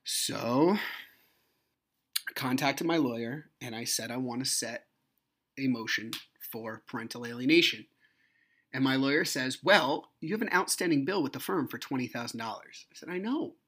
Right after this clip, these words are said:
but what am I going to do?" He's like, "You gonna pay it?" I was like, "I can't. What do you mean, twenty thousand dollars?" And he's like, "Then, you know,"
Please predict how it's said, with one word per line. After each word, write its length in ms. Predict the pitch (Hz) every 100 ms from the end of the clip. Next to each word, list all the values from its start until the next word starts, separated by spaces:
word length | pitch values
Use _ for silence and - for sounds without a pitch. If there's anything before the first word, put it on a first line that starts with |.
| -
but 160 | 156 - _ -
what 240 | 147 196
am 100 | 285
I 100 | 294
going 260 | 277 269 269
to 80 | 220
do?" 380 | 254 339 - -
He's 220 | 143 123
like, 220 | 110 - -
"You 160 | 107
gonna 140 | - -
pay 240 | 135 160
it?" 160 | 277 -
I 60 |
was 80 | 208
like, 160 | 233 -
"I 40 |
can't. 640 | 277 - 349 440 480 330 -
What 140 | 262
do 60 | 392
you 140 | 370
mean, 340 | 320 453 359 -
twenty 340 | - - 139
thousand 340 | 135 127 131 120
dollars?" 440 | 110 95 95 - - - - - -
And 140 | 135
he's 180 | 135 127
like, 180 | 139 135
"Then, 360 | 135 139 139 139
you 140 | 151
know," 320 | 139 123 165